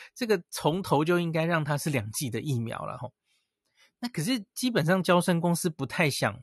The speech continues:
往这个方向，他们现在其实没有提出，我说我要把我这个疫苗改成是两剂的剂型，他们没有这个意图吼。那我觉得他们有一些商业上的考量，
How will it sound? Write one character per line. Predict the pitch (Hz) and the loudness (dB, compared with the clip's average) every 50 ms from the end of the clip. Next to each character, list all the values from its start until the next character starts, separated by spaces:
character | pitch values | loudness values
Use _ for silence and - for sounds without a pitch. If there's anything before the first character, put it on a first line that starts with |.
| - - _ _ | -20 -20 _ _
往 | - - 120 107 107 | -2 -2 -2 0 0
这 | - - 131 | -2 -2 0
个 | 131 113 | 0 2
方 | - 127 117 123 | 4 4 2 2
向， | 123 - 123 110 120 - | 2 -2 -2 -4 -4 -2
他 | - 202 | -2 -2
们 | 208 185 | 0 0
现 | 160 - 202 | 0 2 0
在 | 185 | 0
其 | 160 - 147 | 0 -2 -6
实 | 127 - 151 | -4 -4 -2
没 | 143 139 143 170 | 0 0 2 2
有 | 185 135 120 | 2 0 -2
提 | 113 - 120 120 117 | -2 -6 -6 -6 -4
出， | - 143 139 131 131 - - - - - - - _ - | 0 0 0 0 0 -4 -10 -20 -20 -20 -20 -16 _ -4
我 | 127 113 | -2 2
说 | - 156 151 156 123 - - - - - | 4 4 4 4 2 -4 -14 -20 -10 -2
我 | - 143 139 143 | 2 4 6 8
要 | 180 190 175 | 8 6 6
把 | - - 127 127 139 | 6 6 4 6 6
我 | 147 131 117 110 | 4 2 0 -2
这 | - - 151 | -4 -6 -6
个 | 127 131 - - - _ _ _ _ _ _ _ _ _ _ _ - | -2 -2 -4 -4 -6 _ _ _ _ _ _ _ _ _ _ _ -2
疫 | 185 160 147 | 0 2 2
苗 | 131 123 120 123 117 - - | 4 2 2 0 -2 0 2
改 | 147 123 113 110 | 2 2 2 2
成 | - - 135 120 120 | 0 -2 -2 -2 0
是 | - 185 165 | 0 0 2
两 | 143 127 113 110 98 | 2 2 0 -2 -6
剂 | - - 156 143 | -8 -6 -6 -4
的 | 113 110 101 | -4 -4 -6
剂 | - - - 123 110 | -8 -6 -8 -6 -4
型， | 104 - - - - - | -2 -4 -4 -4 -6 -2
他 | - 170 | 2 2
们 | 170 165 151 | 4 4 4
没 | 139 139 156 | 4 4 4
有 | 147 127 | 4 2
这 | 120 - 160 | 2 0 -2
个 | 135 131 | -2 -2
意 | 131 - - 165 127 113 - | -2 -2 -2 -2 -2 -4 -4
图 | - - 135 143 147 | -8 -10 -8 -8 -6
吼。 | 123 123 - - _ - - - - - - _ _ _ _ _ _ _ _ - | -4 -6 -6 -6 _ -20 -20 -20 -20 -20 -20 _ _ _ _ _ _ _ _ -16
那 | 208 190 190 185 175 165 156 | -10 -6 -4 -4 -4 -4 -2
我 | 165 151 | -2 0
觉 | 131 160 | 2 2
得 | 160 | 2
他 | 151 190 | 2 2
们 | 196 180 151 | 2 2 2
有 | 127 | 2
一 | 127 | 2
些 | - 160 151 | 0 0 0
商 | - - 165 165 170 | 2 4 2 4 4
业 | 175 170 147 | 2 2 2
上 | 127 - 156 135 120 | 2 2 0 0 0
的 | 117 | -2
考 | 113 - - - 73 73 | -4 -4 -4 -6 -4 -4
量， | - - - | -6 -8 -10